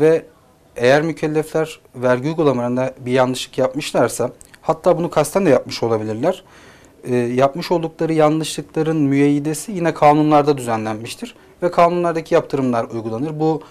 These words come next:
bize ya da herhangi bir kamu çalışanına karşı taraftaki kişiye kötü davranma hakkı vermez.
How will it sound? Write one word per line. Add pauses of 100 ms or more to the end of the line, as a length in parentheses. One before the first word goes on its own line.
(380)
bize
ya
da (760)
herhangi
bir
kamu
çalışanına (140)
karşı
taraftaki
kişiye (200)
kötü
davranma
hakkı
vermez.